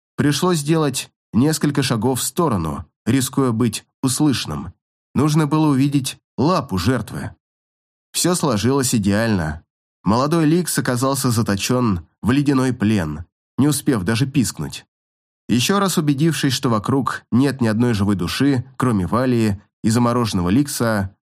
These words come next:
Тайлин выбрался из-за камня, на автомате забрал добычу с убитого противника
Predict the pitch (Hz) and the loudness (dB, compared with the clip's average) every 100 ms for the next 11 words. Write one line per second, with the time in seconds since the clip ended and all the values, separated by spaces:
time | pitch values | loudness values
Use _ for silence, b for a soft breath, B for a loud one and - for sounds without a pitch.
0 | _ - 117 135 196 185 165 156 143 123 | _ -4 0 2 2 2 0 0 -2 0
1 | 117 92 90 120 123 117 110 104 98 _ | 0 0 -2 0 0 0 0 0 -4 _
2 | _ _ - 110 123 160 170 185 170 135 | _ _ -2 -2 0 -2 0 0 0 0
3 | 127 127 107 98 135 156 139 127 127 131 | 0 0 0 0 0 0 -2 0 0 0
4 | 117 - 107 113 110 101 98 98 95 | 0 -2 -2 0 2 2 0 0 -2